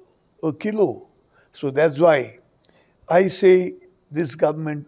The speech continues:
is inefficient, they only talk। Immediately, they should find out, tie up and bring from somewhere else, or even from our own country, or s-, where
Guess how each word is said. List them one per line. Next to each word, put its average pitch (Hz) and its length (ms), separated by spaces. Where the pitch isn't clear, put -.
is 151 420
inefficient, 135 960
they 139 100
only 135 300
talk। - 420
Immediately, 202 760
they 226 180
should 214 300
find 208 380
out, 156 220
tie 214 340
up - 320
and 190 280
bring 190 320
from 165 380
somewhere 156 500
else, 180 160
or 175 160
even 196 220
from 175 240
our 185 280
own 196 180
country, 165 360
or 151 120
s-, - 600
where 208 200